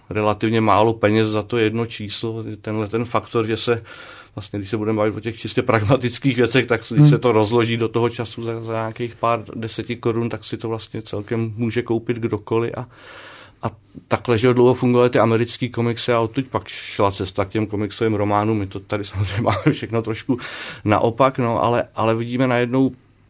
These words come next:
Speaker 1: si myslím, jako příklad jako velice svébytného díla a tu osovou kresbu bych vypíchl samu o sobě, no. On prostě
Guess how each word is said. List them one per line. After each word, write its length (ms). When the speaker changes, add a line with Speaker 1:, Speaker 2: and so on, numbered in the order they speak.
Speaker 1:
si 100
myslím, 220
jako 160
příklad 500
jako 400
velice 360
svébytného 800
díla 420
a 80
tu 180
osovou 440
kresbu 360
bych 180
vypíchl 440
samu 260
o 140
sobě, 360
no. 160
On 140
prostě 540